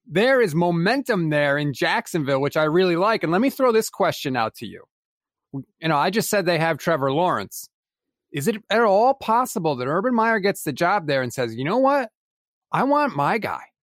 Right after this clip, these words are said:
I want Justin Fields. Let me take him with the first overall pick. He already knows the system, basically, that I wanna run, and we hit the ground running with this thing." Is that at all possible, or you think Urban just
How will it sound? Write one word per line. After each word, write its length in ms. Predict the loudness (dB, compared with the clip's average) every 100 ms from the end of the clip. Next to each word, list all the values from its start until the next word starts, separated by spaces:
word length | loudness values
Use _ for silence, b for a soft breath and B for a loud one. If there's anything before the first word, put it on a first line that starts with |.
| _ _ _
I 100 | 0
want 240 | 2 0 0
Justin 440 | 0 0 -2 -2
Fields. 540 | -2 -4 -2 -2 -4
Let 140 | -2 0
me 140 | 0
take 260 | 0 -2 0
him 320 | 0 2 4
with 100 | 2
the 80 | 0
first 320 | -2 -2 0
overall 380 | -2 0 0 0
pick. 240 | -2 -4
He 200 | -2 2
already 200 | 2 4
knows 400 | 4 6 4 2
the 100 | -2
system, 520 | -2 0 0 0 0
basically, 460 | 0 0 0 0 2
that 120 | 2
I 140 | 2 2
wanna 320 | 2 2 2
run, 420 | 0 2 2 2
and 180 | 0 -2
we 140 | 0
hit 140 | 0 0
the 80 | 0
ground 340 | 0 2 2
running 260 | 2 2 2
with 140 | 2
this 200 | -2 -4
thing." 180 | -4 -2
Is 140 | -2
that 180 | 0 2
at 100 | 2
all 240 | 4 4
possible, 540 | 2 2 2 2 0 2
or 120 | 2
you 120 | 2
think 180 | 0 0
Urban 280 | 2 2 0
just 240 | -2 -4